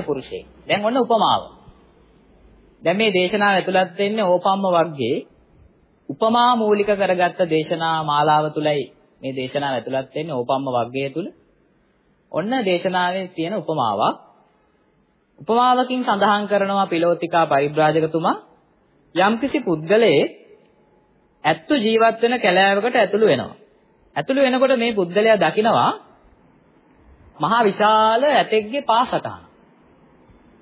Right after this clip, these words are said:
විශාල ඇත් පා සටහනක් දකිනවා මේ පුද්ගලයා. ඒ පුද්ගලයා එතනින් තීරණයකට එනවා මේ වගේ පා සටහනක්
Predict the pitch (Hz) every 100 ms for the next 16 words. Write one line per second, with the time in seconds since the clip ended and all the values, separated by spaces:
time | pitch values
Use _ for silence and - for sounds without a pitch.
0 | _ _ _ _ _ _ _ _ _ _
1 | _ _ - 127 190 185 208 240 311 254
2 | - - _ - 165 - - 226 254 254
3 | 208 190 220 208 170 170 180 214 202 226
4 | 220 156 160 139 120 90 - _ _ _
5 | _ _ _ _ - 233 254 240 208 277
6 | 285 262 214 254 269 262 190 131 - 208
7 | 240 285 269 226 202 185 180 180 180 _
8 | _ _ _ _ _ _ - 131 175 196
9 | 208 220 185 175 196 196 196 202 214